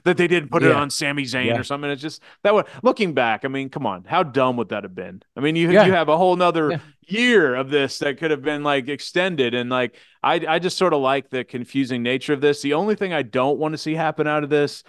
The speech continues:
Speaker 1: is I would not like to see another triple threat, even though it works out if they're both the, if the Samoan dynasty or whatever you want to call it is going against, uh, Cody. That is the ultimate sort of odds against Cody at this point, but I hate triple threat <laughs> main events in WrestleMania.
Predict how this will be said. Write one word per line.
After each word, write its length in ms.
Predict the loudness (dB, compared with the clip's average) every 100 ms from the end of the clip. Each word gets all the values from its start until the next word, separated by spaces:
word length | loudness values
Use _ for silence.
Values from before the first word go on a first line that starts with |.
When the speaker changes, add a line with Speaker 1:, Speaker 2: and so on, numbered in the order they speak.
| -14 -8
Speaker 1:
is 160 | -2
I 140 | 0 2
would 200 | 0 0
not 380 | 0 0 0
like 180 | -2 -4
to 80 | -8
see 200 | -6 -2
another 320 | -2 -2 -4
triple 340 | -4 -6 -4 -6
threat, 340 | -2 -2 -2
even 200 | -4 -2
though 180 | 0 0
it 80 | 0
works 340 | 0 0 0
out 240 | 0 0 -2
if 80 |
they're 140 | -6 -4
both 340 | 0 -2 -2 -12 -20 _
the, 100 | -2
if 180 | -2 0
the 220 | 0 0 -2
Samoan 520 | -2 2 2 2 2
dynasty 480 | 0 0 -2 0 2
or 60 |
whatever 220 | 2 0 -2
you 80 |
want 120 | -4 -2
to 20 |
call 300 | 0 2 0
it 80 | -2 -14 -6
is 240 | -4 -4
going 360 | -2 0 0 0
against, 500 | -2 -2 -4 -6 -2
uh, 340 | 0 2 0 -2
Cody. 380 | 0 2 2 0
That 240 | 0 2
is 180 | 0 -2
the 160 | -6 -4
ultimate 540 | -4 -4 -4 -6 -6
sort 240 | -2 0
of 80 | 0
odds 400 | 0 2 2 0
against 320 | -2 -2 -4
Cody 300 | -2 0 0
at 80 | 0
this 180 | -2 -4
point, 340 | -4 -4 -4
but 300 | -4 -4 -6 -12 _ _ -4
I 220 | -2 -2
hate 460 | -4 -2 0 -2
triple 360 | -2 -2 -2 -6
threat 300 | -2 -2 -2
<laughs> 0 |
main 220 | -4 -4
events 360 | -4 -2 -4 -6
in 80 | -2
WrestleMania. 760 | -2 -2 -4 -2 0 -2 -2